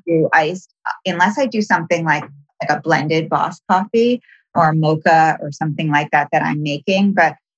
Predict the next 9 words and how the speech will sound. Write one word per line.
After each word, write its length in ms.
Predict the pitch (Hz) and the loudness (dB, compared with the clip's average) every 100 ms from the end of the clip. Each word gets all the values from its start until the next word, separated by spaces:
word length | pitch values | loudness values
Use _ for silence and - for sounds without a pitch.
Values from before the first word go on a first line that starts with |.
| _ _ 165 | _ _ -8
especially, 680 | - - 196 196 214 190 | -6 2 2 2 -2 -2
like, 200 | 160 147 160 | -2 0 0
that 160 | 160 | 0
morning 420 | 165 165 165 156 | 0 -2 -2 -4
coffee 340 | 160 147 - 151 | -2 -2 -2 -4
has 260 | 160 135 - | -4 -6 -8
to 80 | |
be 140 | 151 147 | -6 -4
hot. 440 | 156 151 196 220 | 0 2 2 -2